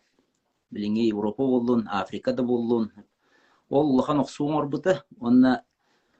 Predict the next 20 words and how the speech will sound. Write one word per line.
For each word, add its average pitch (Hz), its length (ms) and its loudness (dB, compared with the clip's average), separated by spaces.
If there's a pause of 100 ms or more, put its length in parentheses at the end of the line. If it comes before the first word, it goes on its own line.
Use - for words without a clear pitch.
(140)
дьон 139 360 6 (500)
бу 139 400 -4
этигэр 123 380 0
хи-, - 120 -12 (1600)
үрдэ 117 240 0
алба 117 260 2
суолу 113 260 0
иһэ 113 240 2
хаалларбыт. 92 480 -8 (1900)
Ол 165 260 8
суол 165 320 4
иис 170 400 -2 (640)
мен 139 180 2
эне 131 240 6
баас 131 460 4
үүт 117 240 0
диэн 92 180 -4
ааттыгын. - 400 -10 (880)
Боль 117 320 6
диэн, - 220 -14